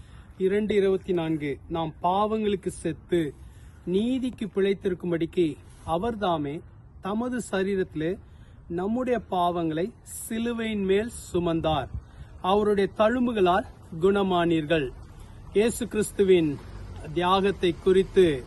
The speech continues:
தியானித்துக் கொண்டிருக்கிற நாட்கள், அவருடைய மரணத்தை நாம் நினைவு கூறும்படியாக அநேக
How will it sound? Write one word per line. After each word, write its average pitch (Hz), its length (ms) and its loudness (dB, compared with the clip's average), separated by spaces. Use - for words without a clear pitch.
தியானித்துக் 180 480 0
கொண்டிருக்கிற 156 400 -2
நாட்கள், 151 500 -2
அவருடைய 170 440 4
மரணத்தை 180 540 2
நாம் 165 300 4
நினைவு 180 340 4
கூறும்படியாக 165 920 2
அநேக 160 420 0